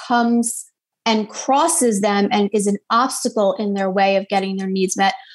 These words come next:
will get their full wrath, manipulation, because they're in their way of getting their needs met. With a sociopath,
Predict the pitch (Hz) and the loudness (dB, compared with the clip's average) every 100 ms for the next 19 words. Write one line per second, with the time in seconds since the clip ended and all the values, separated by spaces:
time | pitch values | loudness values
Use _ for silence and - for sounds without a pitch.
0 | _ - 220 214 208 208 240 240 214 202 | _ 0 2 2 0 -2 -2 0 0 0
1 | - 233 214 208 202 208 - 233 202 214 | -4 -4 -2 2 2 0 -4 -6 -4 -2
2 | 202 196 - 202 196 196 _ _ _ _ | 0 0 0 -2 -2 -8 _ _ _ _
3 | _ _ - 254 - 262 233 247 247 269 | _ _ -2 -2 0 0 0 0 0 2
4 | 269 262 220 214 208 208 196 196 190 185 | 4 4 2 0 0 -2 -4 -4 -10 -6
5 | 180 - - - - 220 247 277 269 - | -6 -4 -4 -6 -2 2 2 2 0 0
6 | - 302 415 427 233 190 233 180 175 | 0 2 2 2 0 0 -2 -2 -4